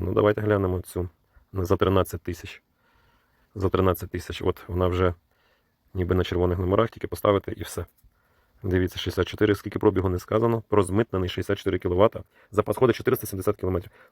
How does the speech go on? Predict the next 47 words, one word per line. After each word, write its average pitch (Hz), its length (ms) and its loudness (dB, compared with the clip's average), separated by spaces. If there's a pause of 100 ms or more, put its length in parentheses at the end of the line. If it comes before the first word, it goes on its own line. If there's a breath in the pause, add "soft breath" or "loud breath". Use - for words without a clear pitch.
Потребує 110 440 4
частково 104 580 -2
косметики. 98 520 -4 (840 soft breath)
Ну, 143 80 6
так 131 180 4
як 120 160 -4 (100)
я 113 120 4
дивився 104 500 2
Джонні 101 240 2
Карс 110 200 4
канал, 95 320 -2
то 98 180 -2
там 101 160 0
один 101 160 -2
хлопець 101 220 -6
купляв, 104 300 4 (560 soft breath)
е, 95 220 -2
електричку, 98 400 0
то 120 100 2
йому 107 360 4
ця 107 140 -6
косметика 107 400 -2
до 92 120 0
одного 95 160 2
місця 90 220 -4
була. 87 160 0
Йому 104 120 6
головне 104 200 4
було, 101 180 2
щоб 104 180 -4
батарея 98 380 2
була 87 140 -2
в 85 40 -2
якомусь 90 280 -4
стані. 87 320 -4 (420 soft breath)
Розумієте? 92 540 0 (380)
А 104 100 4
то, 110 140 4
що 98 460 2
білу 104 220 2
цю 110 100 -4
машинку 101 380 0
з 92 40 -2
балончика 98 380 2
можна 95 220 0
собі 98 200 -6
десь 92 240 -4